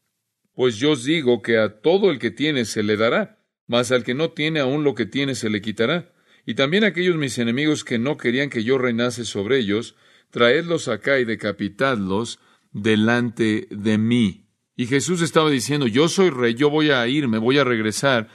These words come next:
y voy a revisar lo que hicieron con el privilegio del evangelio que recibieron. Si no hicieron nada con eso, los voy a condenar.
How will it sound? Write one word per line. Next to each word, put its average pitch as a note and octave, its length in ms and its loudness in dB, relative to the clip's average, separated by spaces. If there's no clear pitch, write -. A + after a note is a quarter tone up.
y A2+ 60 0
voy D3 180 4
a F3+ 60 2
revisar C#3 440 2
lo D3+ 160 0
que B2 140 -4
hicieron A2+ 500 0
con A2 300 -2
el G#2+ 100 -2
privilegio A#2 720 0
del A2+ 160 0
evangelio G#2 580 0
que A2+ 140 -4
recibieron. G#2+ 600 -2
Si A#2 160 0
no C3+ 120 2
hicieron E3 360 0
nada E3 280 2
con C#3 200 -2
eso, F#3+ 460 0
los A2 220 2
voy C3 180 4
a B2+ 60 0
condenar. A#2+ 520 -4